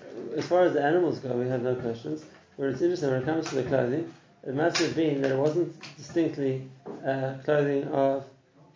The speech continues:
the Geshurim or, or anyone else, who else would have given it away? If the pla-, people that David attacked, the Geshuri or the Gizri or the Maleki, whatever it would have been,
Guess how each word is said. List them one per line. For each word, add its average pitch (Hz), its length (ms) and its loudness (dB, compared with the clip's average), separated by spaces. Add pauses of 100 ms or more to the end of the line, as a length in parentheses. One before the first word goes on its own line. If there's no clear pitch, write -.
(120)
the 135 440 -4
Geshurim 151 500 4
or, 131 520 -2
or 135 180 -4
anyone 143 320 2
else, 139 200 4
who 131 80 -4
else 127 160 -4
would 127 120 -4
have 123 100 -6
given 127 200 -2
it 131 100 0
away? 147 200 0 (580)
If 131 220 -2
the 131 100 -4
pla-, 160 320 2
people 165 240 4
that 131 120 4
David 147 220 4
attacked, 131 440 -2 (440)
the - 60 -14
Geshuri 151 360 6
or 131 120 6
the 120 120 -2
Gizri 143 300 0
or 131 80 2
the 123 80 0
Maleki, 139 360 0
whatever 131 380 -2
it 123 40 0
would 123 100 -2
have 123 120 0
been, 135 300 0